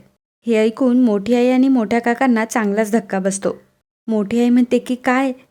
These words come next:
तिने तुला बघितलं? कधी आणि कसं?"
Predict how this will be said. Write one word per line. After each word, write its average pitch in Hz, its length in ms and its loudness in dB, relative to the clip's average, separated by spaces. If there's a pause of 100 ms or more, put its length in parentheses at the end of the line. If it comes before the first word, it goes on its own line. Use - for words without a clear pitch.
तिने 240 200 4
तुला 254 240 2
बघितलं? 254 540 0 (120)
कधी 240 300 2
आणि 277 200 4
कसं?" 254 420 2